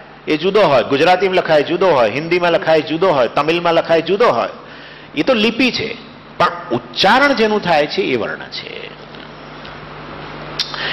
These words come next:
એટલે વર્ણ, સ્વર, સ્વર એટલે ઉદાત્ત, અનુદાત્ત વગેરે જે વેદના સ્વર છે. પછી માત્રા, હ્રસ્વ, દીર્ઘ, પ્લુત. હા,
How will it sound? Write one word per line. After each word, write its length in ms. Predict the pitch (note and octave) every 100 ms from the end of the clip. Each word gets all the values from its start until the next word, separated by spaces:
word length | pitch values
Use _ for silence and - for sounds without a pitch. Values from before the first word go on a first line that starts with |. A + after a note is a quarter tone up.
| -
એટલે 120 | C3 B2
વર્ણ, 320 | D3 F3+ C3+ F2 - - -
સ્વર, 460 | - - F3 G3 B2+ - - - -
સ્વર 180 | E3 G3
એટલે 220 | G3 G3+
ઉદાત્ત, 540 | G3+ D3+ E3 F#3 F#3 D#3
અનુદાત્ત 640 | D#3+ E3+ F#3+ F#3 G3 F#3+ - -
વગેરે 380 | B2+ D3+ E3+ D3+ - - - C3
જે 80 | E3+
વેદના 380 | F3 F3 F3
સ્વર 360 | D3 - C3+ C3+
છે. 260 | C#3 F#3+ A3+ - - - - - - - - - - - -
પછી 320 | D#3 A3 A3+
માત્રા, 800 | B2+ C3 D3+ - E3 F#2 - - -
હ્રસ્વ, 360 | B2+ C#3+ - F#3
દીર્ઘ, 400 | F3 G3+ G#3+ A#3+ - - - -
પ્લુત. 220 | A#3 G3 B2+ - - - - A2
હા, 280 | E3+ D#3+